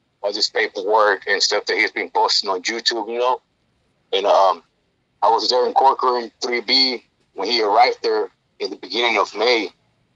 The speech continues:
And he came talking all this masa, that he had some kites from the homie Snoop, that it was okay for him to program with us and, and all this stuff, right? So we told him, "It's, it's okay, we're gonna take a look into this stuff,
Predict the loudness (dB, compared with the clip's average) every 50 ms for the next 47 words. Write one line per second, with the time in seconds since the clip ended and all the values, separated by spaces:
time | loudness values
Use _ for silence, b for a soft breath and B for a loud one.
0 | _ _ _ _ _ _ _ _ _ _ _ -2 -2 0 0 -2 -4 -6 -6 -4
1 | -4 -2 -2 -2 0 0 0 -2 -4 -6 -10 -14 _ -8 -6 -4 -4 -4 -6 -6
2 | -6 -6 -6 -6 -4 -2 -2 -2 -2 -2 -2 -2 -2 -2 -2 -2 -4 -6 -8 _
3 | _ _ _ _ _ -10 -6 -4 -4 -2 -2 -2 -4 -4 -4 -6 -4 -2 0 0
4 | 0 0 0 -2 -2 -2 -2 -4 -6 -10 -14 -14 -10 -6 -4 -4 -4 -4 -4 -4
5 | -6 -6 -6 -8 -10 -10 -10 -12 _ _ _ _ _ _ _ _ _ -4 -4 -4
6 | -2 -4 -4 -2 -2 0 0 0 0 0 0 0 0 -2 -6 -6 -6 -8 -10 -12
7 | -20 _ -2 -2 0 0 0 -2 -2 -2 -2 0 2 2 2 2 0 0 -2 -4
8 | -6 _ _ _ _ _ _ _ _ _ _ _ -4 -4 -4 -4 -4 -2 -2 -2
9 | -2 -2 0 2 2 2 2 2 0 0 0 -2 -2 -2 -2 -2 -2 0 0 0
10 | 0 -2 -4 _ _ _ _ _ _ _ _ _ _ _ _ -20 -20 _ _ _
11 | _ _ _ _ -6 -4 -2 -2 -2 -2 -4 -4 -6 -4 -2 -2 -2 -2 -4 -6
12 | -8 -10 -12 -8 -4 -4 -4 -2 -2 -4 -4 -4 -4 -6 -6 -6 -6 -6 -6 -6
13 | -4 -4 -4 -4 -6 -8 -8 -8 -8 -6 -6 -6 -6 -6 -4 -2 -2 0 0 0
14 | 0 -2 -4 -6 -10 -10 -12 -14